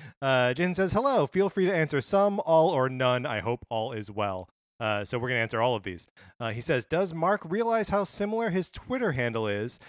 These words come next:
to the name of Milwaukee's Mitchell International Airport, which, uh, for which the air-, airport code is M K E?"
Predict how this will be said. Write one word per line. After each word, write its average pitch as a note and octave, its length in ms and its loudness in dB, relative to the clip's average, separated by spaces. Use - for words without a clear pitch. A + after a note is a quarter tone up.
to C#3+ 100 -6
the C3 80 -6
name C#3+ 220 -2
of B2 160 -2
Milwaukee's C3 680 -2
Mitchell F3 540 -2
International D3 640 -2
Airport, C#3+ 580 -4
which, B2 380 -10
uh, A#2 180 0
for A#2+ 160 -2
which A#2 220 -2
the A#2+ 180 -4
air-, B2+ 160 -8
airport C#3 360 -4
code B2+ 280 -2
is G#2+ 160 -6
M A2+ 160 -6
K G#2+ 200 -4
E?" G#2 340 -12